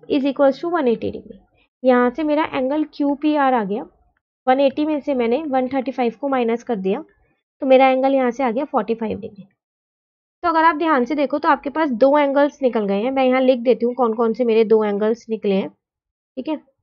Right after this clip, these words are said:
तो देखो ये वाला जो एंगल मेरा निकला था, ये मेरा निकला था सेवेंटी डिग्री, ठीक है, और जो मेरा ये वाला एंगल निकला है पी वाला,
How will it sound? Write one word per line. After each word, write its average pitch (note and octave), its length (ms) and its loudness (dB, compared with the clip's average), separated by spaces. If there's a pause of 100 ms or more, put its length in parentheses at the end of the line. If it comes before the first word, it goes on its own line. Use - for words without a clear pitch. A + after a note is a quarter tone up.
(560)
तो - 60 0
देखो D#4 180 0
ये B3+ 240 4
वाला C#4 260 4
जो D4+ 120 0
एंगल C#4 260 0
मेरा C4+ 220 2
निकला B3+ 300 0
था, B3+ 80 -2
ये C4 180 4
मेरा B3+ 200 2
निकला A#3 260 -2
था B3 160 -4
सेवेंटी G#3 480 -6
डिग्री, F#3+ 280 -12 (1200)
ठीक C#4+ 120 -12
है, G4 80 -8 (500)
और C#4 100 -10
जो D4 120 -4
मेरा D4 200 -2
ये C#4 160 2
वाला C#4 220 4
एंगल C#4 240 0
निकला B3+ 220 0
है C#4 160 -2
पी B3 160 0
वाला, A3+ 260 0